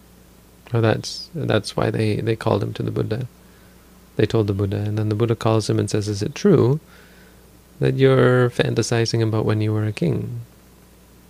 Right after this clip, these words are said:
Mahakapina was an Arahant, so he didn't even deny it.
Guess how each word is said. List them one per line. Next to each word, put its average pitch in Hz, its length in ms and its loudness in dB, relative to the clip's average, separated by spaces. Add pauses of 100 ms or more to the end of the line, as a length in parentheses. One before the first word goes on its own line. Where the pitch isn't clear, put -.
(1400)
Mahakapina 127 480 4
was 104 120 2
an 110 80 2
Arahant, 117 480 2 (100)
so - 180 -4
he 117 100 2
didn't 135 180 2
even 113 200 2
deny 101 320 -2
it. 151 200 -8